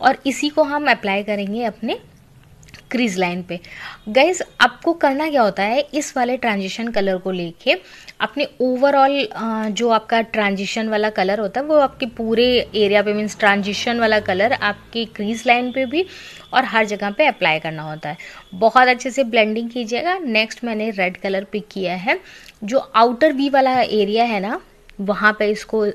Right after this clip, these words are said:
सबसे पहले वहीं से start करना है, then back and forth motion में इसकी करनी है superbly blending। अगर आपको बिल्कुल भी makeup नहीं आता ना, तो आप सिर्फ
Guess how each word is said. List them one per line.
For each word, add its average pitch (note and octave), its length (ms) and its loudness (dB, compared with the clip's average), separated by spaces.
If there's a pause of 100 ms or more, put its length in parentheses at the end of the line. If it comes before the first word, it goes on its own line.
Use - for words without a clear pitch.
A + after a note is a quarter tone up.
(120)
सबसे - 340 -6
पहले G3 260 -4
वहीं F3+ 280 -6
से A3+ 140 -4
start G3 320 -2
करना G#3 220 -8
है, C4 180 -6 (400)
then A#3+ 160 6 (240)
back G#3 260 4
and D4+ 140 2
forth C4+ 380 2
motion A#3 280 -4
में C4+ 260 -2
इसकी A3+ 300 -8
करनी G#3+ 380 -4
है A#3+ 100 -2
superbly C4+ 680 0
blending। F#3 460 -2 (420)
अगर A#3+ 240 6
आपको D4 220 6
बिल्कुल B3 460 0
भी D4 120 0
makeup A#3+ 400 2
नहीं A3+ 120 -2
आता G3+ 240 -2
ना, A#3+ 120 -4
तो D4 120 -2
आप C4 200 2
सिर्फ - 360 -4